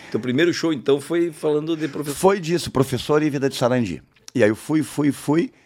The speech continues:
Speaker 2: uma hora de show, cara. E aí o pessoal, ó, e o cursinho que eu trabalhava, porque esse primeiro show foi muito pros meus alunos, pra minha família, pros meus amigos, queriam que eu fizesse um show. Fiz e, graças a Deus, deu muito certo. E esse cursinho tinha uma sede em Canoas.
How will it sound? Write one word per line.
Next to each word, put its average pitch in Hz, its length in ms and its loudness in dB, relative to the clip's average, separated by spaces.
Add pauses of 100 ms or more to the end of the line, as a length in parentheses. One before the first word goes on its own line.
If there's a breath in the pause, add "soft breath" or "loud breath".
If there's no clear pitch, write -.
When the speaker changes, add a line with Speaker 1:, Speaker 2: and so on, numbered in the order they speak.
(440 soft breath)
Speaker 2:
uma 175 260 -2
hora 147 260 0
de - 80 -10
show, 104 220 0
cara. 69 260 -2 (180)
E 135 100 -2
aí 120 240 2
o 123 40 0
pessoal, 117 400 -2
ó, 139 400 0
e 110 240 0
o 110 80 0
cursinho 127 440 0
que 135 80 -4
eu 104 40 -2
trabalhava, 107 440 0
porque 120 240 -2
esse 147 280 0
primeiro 120 280 0
show 120 180 -2
foi 127 140 0
muito 110 280 0
pros - 120 -8
meus 90 140 0
alunos, 127 480 -2 (180 loud breath)
pra 78 100 -4
minha 78 100 0
família, 113 320 0
pros 87 120 -2
meus 98 100 -2
amigos, 110 260 -2
queriam 131 280 4
que - 80 -8
eu 107 40 -4
fizesse 85 320 -2
um - 40 -20
show. - 160 -20 (300)
Fiz 110 260 0
e, 113 160 2
graças 95 300 4
a 98 40 -4
Deus, 98 180 0
deu 98 80 0
muito 101 200 0
certo. 101 400 0 (440 loud breath)
E 143 180 0 (100)
esse 143 160 0
cursinho 120 400 0
tinha 123 180 -2
uma 127 120 0
sede 107 280 -2
em 120 60 2
Canoas. 120 560 -4